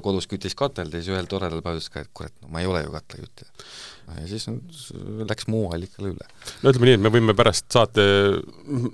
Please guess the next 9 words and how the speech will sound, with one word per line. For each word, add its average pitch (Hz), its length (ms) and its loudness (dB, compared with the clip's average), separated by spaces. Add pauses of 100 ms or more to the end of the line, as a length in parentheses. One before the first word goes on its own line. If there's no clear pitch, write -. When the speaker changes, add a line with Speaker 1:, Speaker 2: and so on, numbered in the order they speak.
(240)
Speaker 2:
lindistust 113 560 2
rääkida 95 400 2 (540)
pikalt, 87 260 0
minu 95 220 2
isal 90 180 -2
võttis - 220 -6
rohkem 82 340 -2
aega. 76 240 -10
<laughs> - 1200 -12